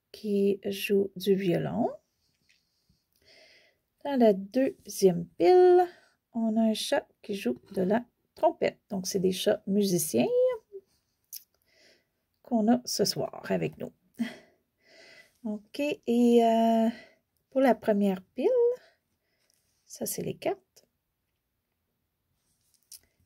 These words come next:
Et la deuxième pile, on a des cartes bleues avec des empreintes de chat. Ok.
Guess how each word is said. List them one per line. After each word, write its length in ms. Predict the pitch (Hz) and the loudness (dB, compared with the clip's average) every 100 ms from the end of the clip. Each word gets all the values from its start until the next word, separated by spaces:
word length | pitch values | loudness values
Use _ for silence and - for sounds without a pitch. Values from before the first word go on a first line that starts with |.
| _ - | _ -12
Et 200 | 247 247 | -6 -4
la 200 | 202 202 | -4 -4
deuxième 560 | 185 180 170 170 160 - | -4 -4 -4 -4 -6 -8
pile, 180 | - 392 453 381 | 0 2 4 2
on 100 | 220 | 0
a 40 | |
des 120 | 175 175 | -2 -6
cartes 340 | - 190 - | -8 -14 -12
bleues 360 | 202 226 349 - _ _ _ _ _ _ _ _ - | -4 -2 -2 -6 _ _ _ _ _ _ _ _ -6
avec 240 | 247 202 | -4 0
des 240 | 202 185 | 0 -2
empreintes 580 | 175 165 - - _ - _ _ _ _ | -4 -10 -18 -20 _ -20 _ _ _ _
de 80 | - | -16
chat. 260 | - - - _ _ _ _ _ _ _ _ _ _ _ _ _ _ _ _ _ _ - - - - _ _ _ _ _ _ _ _ _ _ _ _ _ _ _ _ _ _ _ | -16 -16 -20 _ _ _ _ _ _ _ _ _ _ _ _ _ _ _ _ _ _ -20 -20 -20 -20 _ _ _ _ _ _ _ _ _ _ _ _ _ _ _ _ _ _ _
Ok. 800 | 240 226 226 220 214 _ - | -4 -4 -6 -8 -10 _ -12